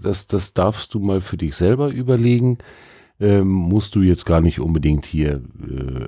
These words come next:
öffentlich <laughs> beantworten, aber der Erste, der sein Fahrrad da in den Weg gestellt hat,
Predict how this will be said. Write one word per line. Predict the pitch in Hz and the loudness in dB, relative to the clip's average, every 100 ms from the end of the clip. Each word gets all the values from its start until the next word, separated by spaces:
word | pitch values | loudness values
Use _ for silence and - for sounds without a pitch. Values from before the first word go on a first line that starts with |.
| - | -8
öffentlich | 82 92 90 101 87 | -6 -4 -2 -2 -2
<laughs> | |
beantworten, | - 71 85 95 113 117 | -2 0 0 0 0 0
aber | 113 95 95 - - - - _ _ _ - _ _ _ _ _ | -2 0 0 -4 -20 -20 -20 _ _ _ -20 _ _ _ _ _
der | 95 90 101 92 - - | -18 0 2 2 -2 0
Erste, | 127 165 175 - 170 170 160 _ _ _ - | 2 2 0 -4 -2 0 -4 _ _ _ 0
der | 117 | 2
sein | 113 113 | 4 0
Fahrrad | 110 - 101 98 110 - | 0 -2 -2 0 -4 0
da | 95 92 | 0 0
in | 92 | 0
den | 92 90 71 | 0 0 2
Weg | 78 - | 0 -2
gestellt | 71 - 62 60 | -10 -6 -8 -8
hat, | - - - | -10 -14 -20